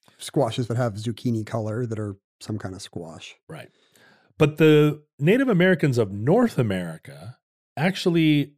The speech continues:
Speaker 2: received their squash through England. So squash were re-imported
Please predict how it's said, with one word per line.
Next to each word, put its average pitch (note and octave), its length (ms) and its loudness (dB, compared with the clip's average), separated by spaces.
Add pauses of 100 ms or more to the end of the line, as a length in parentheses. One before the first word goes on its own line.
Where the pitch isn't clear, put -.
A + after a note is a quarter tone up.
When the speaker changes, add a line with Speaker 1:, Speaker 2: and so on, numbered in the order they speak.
(140)
Speaker 2:
received C3+ 840 0
their B2+ 220 2
squash A#2 960 -2 (120)
through G3+ 680 0
England. A#3 640 -2 (920)
So C#3+ 240 2
squash E3+ 720 0
were D3 160 4
re-imported C#3 1200 0